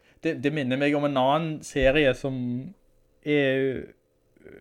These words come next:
ute nå. Eh, jeg tror den egentlig finnes på Apple T V da. Eh, men den kan vi snakke om en se-, senere en gang.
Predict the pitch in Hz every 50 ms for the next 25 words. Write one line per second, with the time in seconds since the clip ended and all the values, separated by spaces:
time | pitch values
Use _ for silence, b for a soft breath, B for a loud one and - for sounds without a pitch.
0 | _ - - 147 135 117 120 147 135 135 131 143 160 156 - - _ _ - 135
1 | 135 131 131 127 123 127 127 127 127 123 120 123 123 123 131 - - _ b b
2 | b b b b b b b - 131 - - - 143 156 156 135 107 127 135 147
3 | 156 147 147 - 151 139 - - 143 - 143 131 - 151 139 - - 139 127 135
4 | 156 151 139 120 - _ _ _ _ _ _ _ _ _ _ _ _ _ _ _
5 | _ _ _ _ _ _ _ _ _ - - - - _ - - 120 113 113 113
6 | 113 113 110 110 110 120 123 123 135 143 143 156 143 139 135 117 110 - 131 131
7 | 131 131 127 - 135 110 110 117 - 123 113 120 135 139 120 110 113